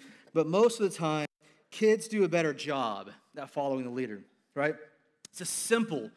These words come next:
simple thing that you're to do, right? Following the leader is a simple, like, you, you, you hear what you're to do, you see what you're to do, and then you do it, right? You just follow that lead, whatever that thing is, whatever that person is saying to do.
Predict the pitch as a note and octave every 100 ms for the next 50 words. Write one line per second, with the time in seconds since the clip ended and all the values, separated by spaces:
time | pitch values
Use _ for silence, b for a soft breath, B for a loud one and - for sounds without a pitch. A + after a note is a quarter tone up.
0 | b b b b - - - - A#3+ A#3
1 | A3+ G#3 G3 F3 D#3+ - C#3+ A#2 A2+ C#3+
2 | - B B B B _ - F#3 G#3+ A#3
3 | G3 F3 E3 D3 D3 D#3+ D3+ D#3+ F3 D#3+
4 | D3 D3 F#3 E3+ F3 E3+ D3+ - - A#3+
5 | B3 A3+ A3 F#3+ G3+ F3 C#3 A#2 C3+ -
6 | B B B D#3+ D#3+ - - A#3+ C4 G3+
7 | E3+ D3 D3 C3 A#2+ A2+ A#2 C#3+ - B
8 | B D3 E3+ F3+ F3+ A3+ A3+ A2 E2 -
9 | _ _ - C#3+ F#3 F3 F3 - - D#3+
10 | D3+ E3 F3+ E3+ C#3 C#3 D3+ E3 D#3 A3+
11 | G#3 C3 C3+ D3 E3+ F3 E3 E3 - E3
12 | D#3+ D#3 B2 C3 C#3+ C#3+ - C#3+ C3+ B2+
13 | - A#2 A2 A2 A#2+ E3+ A2